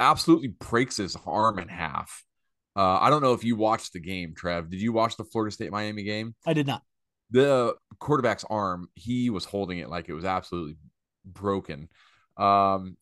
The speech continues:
Speaker 1: so then they come into their backup, and they're marching down the field on Florida State with a chance to, to win it. A backup quarterback then makes a bad throw and throws an interception to lose against Florida State. And that's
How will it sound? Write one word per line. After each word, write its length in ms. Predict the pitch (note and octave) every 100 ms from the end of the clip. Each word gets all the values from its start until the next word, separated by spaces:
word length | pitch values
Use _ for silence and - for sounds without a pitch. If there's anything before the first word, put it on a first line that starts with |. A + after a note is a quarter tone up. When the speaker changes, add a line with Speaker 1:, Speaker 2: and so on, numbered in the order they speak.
| _ _
Speaker 1:
so 180 | - E3+
then 180 | G3+
they 80 | G3+
come 240 | - F3+ E3+
into 160 | E3
their 140 | C#3 B2
backup, 500 | B2 C3+ F#2+ D#2+ _
and 120 | A#2 A#2
they're 180 | F3+
marching 500 | E3+ G2 G#2 B2 C3+
down 200 | G#2+ G#2
the 80 | G#2
field 280 | - F#2+ F2+
on 160 | E2+ D2+
Florida 280 | F2+ F2
State 240 | E2 E2+ D#2+
with 100 | D#2
a 40 |
chance 260 | - E2 D#2
to, 180 | D#2+ D#2+ _
to 80 | -
win 200 | D#2 D#2
it. 160 | E2 - _ _ _ _ -
A 140 | G#2+
backup 400 | G2+ B2 B2 C3+
quarterback 420 | - A#2 A2+ A2+ G2
then 180 | A2+
makes 240 | A2+ A2 -
a 60 |
bad 480 | F#2+ - G2+ G#2 F#2+
throw 380 | F#2+ F#2 A2 B2+
and 220 | F#2+ F2+
throws 240 | G#2+ G#2 G2
an 80 | G2+
interception 640 | G2+ - G2 G2+ - A2+
to 80 | F#2
lose 540 | E2+ F#2+ A#2 A#2 G2
against 340 | F#2+ F2+ F2 -
Florida 220 | F#2 F#2
State. 400 | - F2+ F#2+ A2 - _ _ _ -
And 240 | A2+ A2+ F#2+ F#2
that's 500 | A2 A#2 E3+ - -